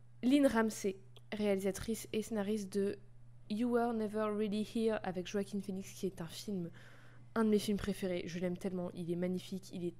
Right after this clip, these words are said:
trop bien écrit, il est incroyable. Et aussi la réalisatrice du film We Need to Talk About Kevin avec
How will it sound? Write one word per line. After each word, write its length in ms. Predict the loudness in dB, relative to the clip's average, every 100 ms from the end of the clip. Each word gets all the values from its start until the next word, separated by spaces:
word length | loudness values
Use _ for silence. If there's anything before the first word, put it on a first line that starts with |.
| -16 -18 -18 -18 -18 -10
trop 260 | -4 2 4
bien 200 | 4 2
écrit, 240 | 2 -2 -2
il 100 | -2
est 80 | -4 -6 -12 -2
incroyable. 540 | -2 0 2 2 0 -4 -14 -12 2
Et 200 | 6 6
aussi 340 | 4 0 2 6
la 100 | 6
réalisatrice 540 | 6 4 2 0 0
du 100 | 0
film 320 | 0 2 2 0
We 160 | 0
Need 160 | 2 0
to 140 | -4
Talk 340 | -2 0 0 -4
About 280 | -2 -2 -2 -2
Kevin 420 | 0 0 -2 -2 -4
avec 460 | -4 -2 -4 -8